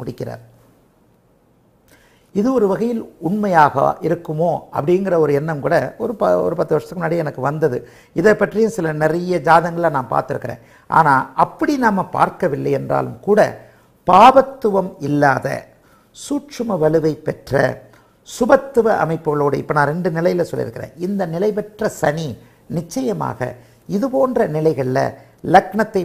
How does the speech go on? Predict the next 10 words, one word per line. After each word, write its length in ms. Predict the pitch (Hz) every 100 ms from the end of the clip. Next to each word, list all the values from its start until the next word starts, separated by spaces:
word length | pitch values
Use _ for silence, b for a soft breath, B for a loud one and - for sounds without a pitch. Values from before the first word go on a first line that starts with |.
| -
பார்க்கும் 400 | 147 147 - 131 117
பொழுது, 300 | 120 110 123 117 - _ _ b b b -
இப்ப 140 | 185 175
சனி 160 | 175 208
பார்த்தா 220 | 180 170 175
லக்னத்தை 300 | 151 175 156 151
பார்த்தா 220 | 151 147
என்ன 120 | 147 139
நடக்கும்? 300 | 127 127 127 - _ b b b - -
சுயநலம், 520 | 196 196 143 117